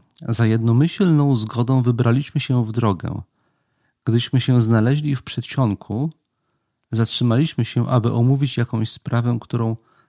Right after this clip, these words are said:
zajmowaliśmy się przez drogę". Koniec cytatu. To jest charakterystyczne dla Platona, że po jakiejś metaforze albo po jakimś wywodzie są jakieś elementy akcji.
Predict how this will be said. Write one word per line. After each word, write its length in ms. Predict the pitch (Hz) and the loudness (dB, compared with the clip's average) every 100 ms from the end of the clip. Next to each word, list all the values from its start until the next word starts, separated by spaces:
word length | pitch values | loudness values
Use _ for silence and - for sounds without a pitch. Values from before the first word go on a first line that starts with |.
| _ | _
zajmowaliśmy 760 | 117 120 120 110 120 127 127 | 2 4 4 2 0 -2 -4
się 300 | 117 117 110 127 _ _ _ | -2 -2 -4 -6 _ _ _
przez 320 | - 120 107 - | -8 -4 -4 -6
drogę". 460 | 104 92 87 87 85 - _ _ _ _ _ _ _ _ _ _ | -6 -4 -6 -8 -14 -16 _ _ _ _ _ _ _ _ _ _
Koniec 460 | - 113 110 107 - _ | -2 0 0 -4 -10 _
cytatu. 540 | - 110 - - - - _ _ _ _ _ _ _ _ _ _ _ _ _ _ _ _ _ _ _ _ - | -12 -10 -8 -10 -14 -20 _ _ _ _ _ _ _ _ _ _ _ _ _ _ _ _ _ _ _ _ -10
To 120 | - | -4
jest 340 | 214 202 - - _ _ - _ _ - | -2 -2 -4 -18 _ _ -20 _ _ -6
charakterystyczne 800 | - 135 135 143 123 156 - 117 | 0 0 0 -2 -2 -2 -2 0
dla 120 | 117 | 0
Platona, 520 | - 113 127 135 131 | -4 -4 -2 -2 -2
że 280 | 113 117 113 - _ _ _ | -2 -4 -4 -8 _ _ _
po 120 | - | -2
jakiejś 400 | 120 113 113 113 | 0 -2 -6 -6
metaforze 540 | 117 - 98 107 120 117 | -8 -8 -8 -4 0 0
albo 200 | 107 110 | -2 -4
po 120 | 107 | -4
jakimś 320 | 104 110 98 | -4 -4 -6
wywodzie 600 | 101 101 104 98 104 139 - _ _ _ _ | -6 -4 -2 -2 -2 -4 -6 _ _ _ _
są 140 | - 135 | -10 -8
jakieś 260 | 151 143 - | -6 -8 -2
elementy 640 | 127 113 110 120 127 - | 0 2 0 -2 -2 -6
akcji. 600 | - 107 - - - 123 | -8 -8 -8 -16 -16 -16